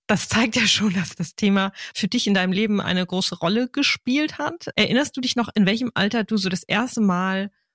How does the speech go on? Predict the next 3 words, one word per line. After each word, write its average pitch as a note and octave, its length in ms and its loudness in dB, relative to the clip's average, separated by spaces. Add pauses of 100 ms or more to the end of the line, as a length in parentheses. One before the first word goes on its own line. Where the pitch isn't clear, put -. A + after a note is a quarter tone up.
(140)
Gender-Binarität G#3 1600 2
wahrgenommen D#3+ 720 2
hast? C#3+ 380 -8